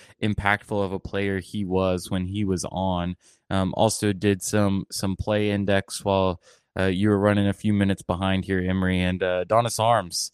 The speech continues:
had seventeen games in double figures last year. That was fourth on the team. And so I think there were points at the season where he was inconsistent and there were ups and downs, but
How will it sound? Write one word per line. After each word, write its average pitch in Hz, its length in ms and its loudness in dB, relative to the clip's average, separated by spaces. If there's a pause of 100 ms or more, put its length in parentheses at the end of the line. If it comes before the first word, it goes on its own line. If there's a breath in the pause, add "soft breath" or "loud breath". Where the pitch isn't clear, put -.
(260)
had 107 120 0
seventeen 127 580 2
games 107 340 2
in 101 100 0
double 98 260 2
figures 95 380 0
last 90 260 -2
year. 95 120 -2
That 87 120 -2
was - 140 -8
fourth 92 420 -2
on 92 220 -4
the 82 80 -10
team. 90 400 -10
And 82 140 -12
so 92 420 0 (420 soft breath)
I - 80 0
think 147 200 6
there 170 100 4
were 160 140 8
points 151 440 2
at 151 120 0
the 139 100 -2
season 131 460 4
where 117 140 6
he 113 140 0
was 117 200 2
inconsistent 117 720 2
and 113 100 2
there 113 120 6
were 110 160 4
ups - 320 0
and 107 120 2
downs, 107 520 4
but 101 240 4